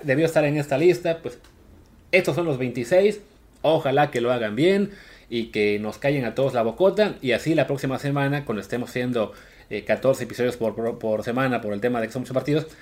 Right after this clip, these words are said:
pues lo hagamos con gusto y no, eh, mentando madres, porque además llevamos ya cuatro años hipertóxicos en cl-, clave de selección, quizás cinco, porque de-, desde el año previo con Osorio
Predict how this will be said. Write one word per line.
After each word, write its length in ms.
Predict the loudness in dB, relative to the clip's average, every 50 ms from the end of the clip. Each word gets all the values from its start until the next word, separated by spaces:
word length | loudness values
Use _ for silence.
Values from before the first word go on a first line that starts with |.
| -16 -10
pues 160 | -6 -2 0
lo 60 | 2
hagamos 260 | 2 2 2 2 0 -2
con 160 | -2 0 2
gusto 420 | 4 4 4 2 2 0 -2 -2 -2
y 120 | -4 -4
no, 540 | -2 -2 -2 0 0 0 2 2 0 0 -2 -6 -12 -20 -20 -20 -16 -8
eh, 500 | -6 -4 -4 -4 -4 -6 -6 -6 -8 -6 -4
mentando 440 | -4 -2 0 0 0 0 0 -2 -2
madres, 480 | 0 0 2 2 2 0 -2 -4 -8 -14 -20 -20 -20 -16 -10 -4
porque 160 | -2 0 2
además 280 | 4 4 2 2 0 -4 -14 -20 -20 -20 _ _ _
llevamos 320 | 0 2 2 4 4 4 4
ya 220 | 2 2 0 -4 -14 _ -4
cuatro 460 | -2 0 0 0 0 -2 -2 0 0
años 400 | 0 0 0 0 -2 -2 -4 -4 -6
hipertóxicos 960 | -4 -2 0 0 0 0 2 4 4 4 4 4 0 -6 -4 -2 -2 -2 -2
en 460 | -4 -6 -6 -6 -6 -8 -10 -12 -14 -12
cl-, 140 | -12 -10 -4
clave 180 | 0 2 2 2
de 60 | 2
selección, 320 | 0 -2 -2 -2 -2 -2
quizás 240 | 0 2 2 2 2
cinco, 420 | 2 0 0 2 2 0 0 -2 -4
porque 220 | -8 -6 -4 -2
de-, 120 | -2 -2 -2
desde 280 | 0 2 0 2 2
el 60 | 0
año 160 | 0 0 0 2
previo 280 | 2 2 2 2 0
con 140 | -2 -4 -4
Osorio 400 | -4 -2 0 0 2 0 0 -2